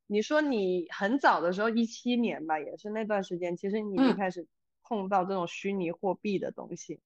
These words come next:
Speaker 1: 就是你做事，我真的觉得你是走在很前沿的。你是如何去捕捉这些机会？因为很多机会刚出来的时候，大家会抱着一个质疑的心态，就是这个会不会割韭菜啊？会不会骗人的呀？
Speaker 2: 嗯，嗯。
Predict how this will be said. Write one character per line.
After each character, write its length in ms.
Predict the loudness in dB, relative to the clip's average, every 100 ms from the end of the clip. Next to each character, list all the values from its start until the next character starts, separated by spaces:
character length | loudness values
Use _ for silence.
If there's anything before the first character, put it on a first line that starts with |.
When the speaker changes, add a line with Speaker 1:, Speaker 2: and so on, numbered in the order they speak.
| _ _ _ _ 0
Speaker 1:
就 100 | 4
是 80 | 4
你 320 | 6 6 6
做 240 | 6 6
事， 180 | 6 6
我 160 | 6 6
真 200 | 6 6
的 120 | 6
觉 120 | 4
得 100 | 2
你 140 | 2
是 120 | 0 0
走 200 | 2 4
在 80 |
很 240 | 2 0 -6
前 360 | -8 -6 -6
沿 220 | -4 -4 -6
的。 160 | -10 -12 _ -4
你 140 | 0
是 320 | 4 2 0 _
如 240 | 0 2
何 160 | 4 2
去 180 | 2 -2
捕 260 | -4 -8 0
捉 180 | 0
这 140 | 4 6
些 140 | 6
机 220 | 4 0
会？ 260 | 2 4 2 0 -16 0
因 80 | 6
为 80 | 6
很 220 | 6 4
多 80 | 2
机 180 | 4 4
会 140 | 4
刚 220 | 4 2
出 120 | 4
来 140 | 6 6
的 80 | 4
时 60 |
候， 80 | 4
大 160 | 6 6
家 120 | 6
会 120 | 6
抱 200 | 6 6
着 120 | 6
一 40 | 4
个 200 | 4 2 _ _ _
质 240 | 2 4 6
疑 140 | 4
的 160 | 4 4
心 220 | 2 0
态， 120 | 0
就 100 | 0
是 100 | -2
这 120 | 0
个 180 | 0 2
会 100 | 2
不 40 | 2
会 100 | 2 0 2
割 140 | 4
韭 160 | 4 0
菜 280 | 4 6 8
啊？ 240 | 6 2 -8 -8
会 140 | -2
不 80 | 4
会 40 |
骗 140 | 6 8
人 160 | 6 6
的 60 |
呀？ 200 | 6 6
Speaker 2:
嗯， 20 |
嗯。 140 | 4